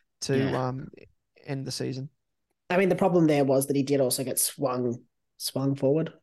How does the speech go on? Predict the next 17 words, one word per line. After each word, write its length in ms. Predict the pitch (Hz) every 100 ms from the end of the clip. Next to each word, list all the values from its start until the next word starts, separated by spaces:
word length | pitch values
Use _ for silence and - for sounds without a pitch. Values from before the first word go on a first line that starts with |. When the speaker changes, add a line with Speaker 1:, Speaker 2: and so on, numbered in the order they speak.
| _
Speaker 2:
did 120 | 135 131
swing 280 | 147 135
Speaker 1:
Mm. 40 | 127
Speaker 2:
forward 280 | 123 120 120
in 320 | 120 120 131
those 200 | 120 131
matches 300 | 123 - 113
as 140 | 107
well, 280 | 135 113 107 - - - -
Speaker 1:
It's, 100 | -
Speaker 2:
um, 220 | 123 123
Speaker 1:
yeah. 100 | -
Speaker 2:
even 460 | 127 127 120 113 127 _ _
with, 160 | 120 127 - _ _ _ -
uh, 120 | - 117
Leon 640 | 131 131 127 127 120 123
Cameron. 420 | - 135 135 131